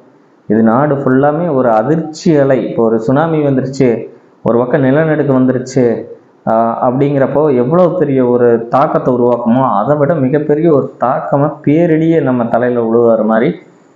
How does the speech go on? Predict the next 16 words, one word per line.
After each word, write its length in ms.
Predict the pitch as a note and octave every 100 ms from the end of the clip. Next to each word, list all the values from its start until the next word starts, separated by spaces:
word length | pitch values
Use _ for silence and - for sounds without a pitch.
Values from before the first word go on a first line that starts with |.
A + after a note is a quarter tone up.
| _ -
ஒரு 220 | A2+ A2+
செயல் 380 | - C3+ D3 B2+
நடந்திருக்குது. 480 | A#2+ A#2 A#2 A#2
அப்படின்னா, 480 | A2 G#2+ A#2 D3+ - - _
நம்ம 240 | A2+ A2+
பல்லாவரம் 540 | A2+ A#2 C3+ C#3+ C3+ B2
தொகுதியோடைய 800 | A#2 A2+ A2 G#2 G#2+ A2+ D3 F2 - - -
எம் 240 | A2+ B2+
எல் 40 |
ஏவான, 760 | C3 B2 A2+ G#2+ G#2 A#2 E3 -
அதாவது 280 | - A#2 B2+
சட்டமன்ற 580 | A#2 C3 C3 B2 A2+ A2+
உறுப்பினரான 720 | A2+ A2+ G#2 G#2 G#2+ D#3+ D#3 - _ _ -
கருணாநிதி 880 | B2 D3 D#3+ D#3+ D3+ C3 C3 E3 -
அவர்களின் 800 | A2 A#2 A#2+ A#2+ A#2+ E3+ -
வீட்டில், 800 | A2+ B2 B2+ - C3+ A2+ F2+ -